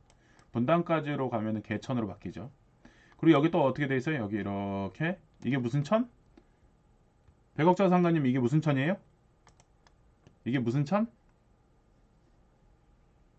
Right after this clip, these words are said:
개포 임장을 안 오셨네. 백억, 백억자 상가님.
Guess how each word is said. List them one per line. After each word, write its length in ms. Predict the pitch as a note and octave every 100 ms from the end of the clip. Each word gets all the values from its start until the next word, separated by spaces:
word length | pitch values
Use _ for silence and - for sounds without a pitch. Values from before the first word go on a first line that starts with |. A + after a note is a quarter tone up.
| _ _ _ _ _ _ _ _ _ _ _ _ _ _ _ _ _ _ - _ _ _ _ -
개포 260 | A2+ A#2+
임장을 300 | E3+ D3 C#3+
안 140 | A2+ G2+
오셨네. 520 | G#2+ F#2+ F2+ F2+ E2 - _ _ _ _ _ _ _ _
백억, 400 | G#2+ G#2 G2 F2+ - - _ - -
백억자 340 | G2+ G#2 G2+
상가님. 520 | F#2 F#2+ F2+ F2+ F2